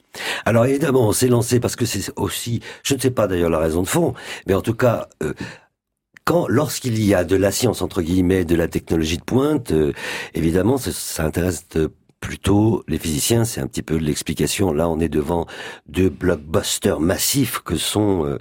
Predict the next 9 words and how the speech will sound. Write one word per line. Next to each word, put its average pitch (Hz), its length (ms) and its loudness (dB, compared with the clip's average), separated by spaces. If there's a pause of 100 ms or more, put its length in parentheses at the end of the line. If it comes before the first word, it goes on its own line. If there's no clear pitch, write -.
(400)
évidemment, 87 400 0
qu'on 78 160 -2
a 76 40 0
retenus, 80 360 0
qui 87 140 -6
sont 90 280 -2
Interstellar 76 640 -2
et 69 60 -6
Gravity. 82 560 0